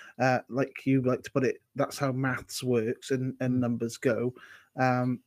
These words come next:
Speaker 1: yeah, it's, it's been a hectic, hectic, um, week since last week. We're, we're three weeks in a row, which has been a while since we did three in a row. Um, but yeah, it's, it's all good. It's all good.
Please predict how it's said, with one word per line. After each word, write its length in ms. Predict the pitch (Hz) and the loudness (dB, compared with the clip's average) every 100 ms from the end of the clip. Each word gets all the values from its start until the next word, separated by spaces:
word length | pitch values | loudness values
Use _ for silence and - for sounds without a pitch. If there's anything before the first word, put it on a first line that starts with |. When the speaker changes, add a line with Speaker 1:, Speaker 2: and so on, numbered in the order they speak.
| - | 0
Speaker 1:
yeah, 340 | 135 127 113 - | 2 2 0 0
it's, 340 | - - - | 0 -2 0
it's 200 | 139 135 | 0 0
been 200 | - 156 | 0 2
a 60 | 139 | 2
hectic, 640 | - 135 143 - - 139 - | 0 0 0 0 -4 -4 2
hectic, 480 | 147 - - 131 - - | 0 0 -4 -6 -4 -2
um, 320 | 131 127 127 - _ _ _ | 0 0 -4 -8 _ _ _
week 360 | 147 127 - - - _ | 2 2 -4 -14 -16 _
since 680 | - - 135 - - - - _ _ - | -8 0 0 0 -8 -8 -10 _ _ 0
last 420 | 139 139 - - | 0 0 -4 -4
week. 300 | 113 120 - - | -4 -4 -8 -2
We're, 360 | 135 135 131 | 2 4 2
we're 300 | 131 135 131 - - - - | 2 2 2 -2 -12 -20 -4
three 280 | - 170 | 2 4
weeks 340 | 147 139 135 - | 4 2 2 0
in 60 | |
a 80 | 135 | 2
row, 280 | 131 139 120 | 2 4 4
which 300 | 117 - - | 2 0 -2
has 300 | 131 123 - - - - - _ _ - 143 | -4 -6 -12 -14 -18 -16 -18 _ _ -20 2
been 180 | 139 123 | 2 4
a 160 | 120 117 _ _ _ _ _ _ _ _ _ _ | 0 -4 _ _ _ _ _ _ _ _ _ _
while 460 | 151 127 131 127 | -4 2 4 4
since 300 | 120 143 - | 2 -4 -4
we 80 | 131 | -4
did 200 | 127 131 | 0 0
three 260 | - 127 131 | 2 2 4
in 80 | 127 | 4
a 80 | |
row. 220 | 127 131 139 - - - | 4 4 2 -4 -10 2
Um, 420 | 139 139 135 131 - | 4 6 2 0 2
but 120 | - | 4
yeah, 260 | 147 139 120 | 6 4 4
it's, 280 | 127 - - | 2 0 0
it's 220 | 151 - | 0 2
all 160 | 156 | 2
good. 240 | 143 165 135 | 4 2 2
It's 200 | - - | -2 2
all 120 | 143 | 2
good. 300 | 139 143 135 | 4 2 0